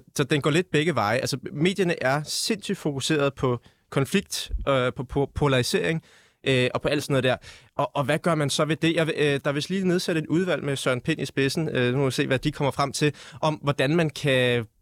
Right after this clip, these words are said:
ændre medierne, så de, så de ikke bliver, altså, så de bliver mere konstruktive,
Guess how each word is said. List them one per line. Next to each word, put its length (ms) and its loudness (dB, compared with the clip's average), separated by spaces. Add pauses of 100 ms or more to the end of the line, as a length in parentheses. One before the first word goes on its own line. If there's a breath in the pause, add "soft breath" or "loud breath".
(800)
ændre 280 2
medierne, 440 0
så 120 0
de, 180 -4
så 140 0
de 80 0
ikke 440 2
bliver, 200 0
altså, 360 -6 (140)
så 140 -4
de 40 -4
bliver 140 2
mere 100 4
konstruktive, 760 -2